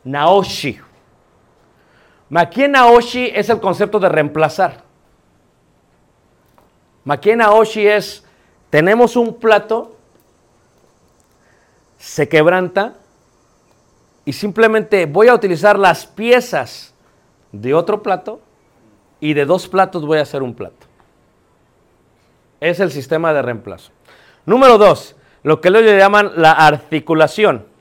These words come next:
¿ok? La articulación es similar, pero tiene que ver con las piezas más pequeñas. Esto no solamente son dos piezas, sino que son piezas más pequeñas, pero también de otro. Esto es, lo agarro, lo coloco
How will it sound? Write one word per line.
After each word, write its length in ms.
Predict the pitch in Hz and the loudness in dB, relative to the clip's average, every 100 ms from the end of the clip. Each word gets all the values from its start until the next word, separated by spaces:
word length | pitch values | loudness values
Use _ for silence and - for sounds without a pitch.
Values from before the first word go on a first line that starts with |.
| - | -14
¿ok? 200 | 123 - 208 302 _ _ _ _ | -10 -4 -4 -4 _ _ _ _
La 100 | 139 | -2
articulación 520 | 170 185 185 196 254 285 | 0 0 0 2 4 2
es 100 | - | 0
similar, 640 | 233 208 202 220 262 - _ _ _ | -2 0 4 4 4 -2 _ _ _
pero 160 | 147 160 | -2 0
tiene 220 | 208 233 | 0 2
que 100 | 214 | 2
ver 120 | 214 | 2
con 120 | 202 | 0
las 140 | 185 - | -2 -2
piezas 280 | 202 190 | -2 -2
más 200 | 185 190 | -2 -6
pequeñas. 640 | - 180 175 131 101 - _ _ _ _ _ _ _ _ _ | -6 -4 -4 -6 -12 -20 _ _ _ _ _ _ _ _ _
Esto 200 | - 165 | -10 -4
no 100 | 185 | -4
solamente 400 | 180 226 240 240 | -2 -2 0 -2
son 160 | 233 233 | -4 -2
dos 140 | 226 | -4
piezas, 400 | 220 214 175 202 | -4 -6 -2 -4
sino 140 | 180 190 | -6 -10
que 60 | |
son 200 | 170 202 202 _ | -8 -10 -10 _
piezas 300 | - 190 180 | -6 -6 -4
más 180 | 170 175 | -8 -10
pequeñas, 540 | - 170 170 127 104 _ _ _ _ _ - | -10 -8 -8 -10 -18 _ _ _ _ _ -6
pero 180 | 139 | -4
también 360 | 135 139 156 170 | -2 0 0 0
de 120 | 135 | 0
otro. 520 | 143 175 131 120 117 - _ _ _ _ _ _ | 0 0 0 0 -2 -20 _ _ _ _ _ _
Esto 260 | 139 151 165 | -8 -4 -2
es, 180 | 131 - _ _ _ - | -2 -6 _ _ _ -4
lo 140 | 127 | 2
agarro, 540 | 139 156 170 185 254 349 _ _ _ _ - | 4 6 6 4 0 -4 _ _ _ _ -2
lo 220 | 135 135 | 0 2
coloco 720 | 143 156 180 185 226 269 | 4 6 4 4 0 0